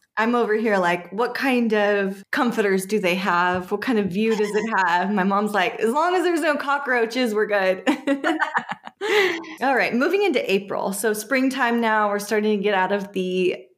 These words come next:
darkness. I took a trip to Mexico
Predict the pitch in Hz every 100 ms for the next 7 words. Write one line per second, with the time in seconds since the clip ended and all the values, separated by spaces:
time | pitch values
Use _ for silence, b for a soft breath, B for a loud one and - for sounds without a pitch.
0 | _ - 185 233 240 - 247 233 226 226
1 | 226 - - 202 226 254 269 302 302 -
2 | - 202 - 202 165 165 190 190 - -
3 | 190